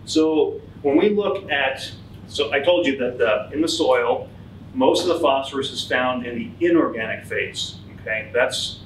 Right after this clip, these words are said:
bound to rocks, minerals, et cetera. And so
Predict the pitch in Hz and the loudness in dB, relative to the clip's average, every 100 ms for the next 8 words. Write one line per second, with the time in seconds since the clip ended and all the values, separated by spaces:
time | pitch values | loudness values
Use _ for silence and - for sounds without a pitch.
0 | - 131 156 147 127 135 - 135 131 131 | 0 2 4 4 4 2 0 0 0 0
1 | 127 98 - 117 - - - - - - | -2 -6 0 0 0 -6 -12 -18 -18 -18
2 | - - 165 147 143 143 | -10 -2 2 4 2 -2